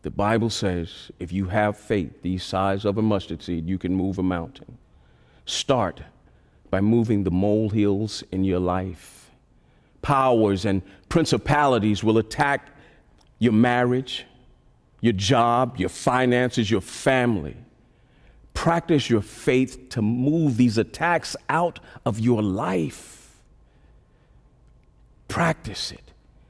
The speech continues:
Engage it. Strengthen it. You practice it by going where you can hear that word. You practice it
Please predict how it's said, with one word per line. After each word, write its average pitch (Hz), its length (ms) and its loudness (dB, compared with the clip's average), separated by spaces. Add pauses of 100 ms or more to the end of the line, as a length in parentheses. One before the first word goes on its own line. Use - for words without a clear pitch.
(280)
Engage 127 840 0
it. 76 200 -14 (520)
Strengthen - 800 0
it. - 220 -12 (680)
You 131 140 4
practice 156 560 -2
it 113 160 0
by 117 160 0
going 117 560 2 (200)
where 113 120 4
you 117 120 4
can 113 160 2
hear 117 180 4
that 92 180 0
word. 101 300 2
You 107 100 0
practice 139 640 -4
it 95 120 -2